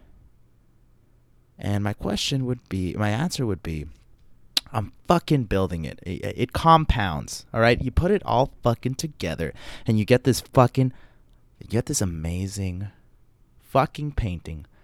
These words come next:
of what I'm building. And I th-, really think I'm building an empire here.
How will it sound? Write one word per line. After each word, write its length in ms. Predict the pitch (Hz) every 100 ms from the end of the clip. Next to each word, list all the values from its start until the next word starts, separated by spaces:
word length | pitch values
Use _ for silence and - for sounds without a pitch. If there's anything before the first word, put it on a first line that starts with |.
| _ _
of 140 | -
what 140 | 80 85
I'm 100 | 80
building. 400 | 80 71 - 73 - - - -
And 140 | 90
I 100 | 85
th-, 300 | 85 - 123
really 280 | 135 147 143
think 260 | - 98 101
I'm 160 | 95
building 380 | 78 92 90 92
an 140 | 87
empire 400 | 82 82 90 80
here. 260 | 78 73 -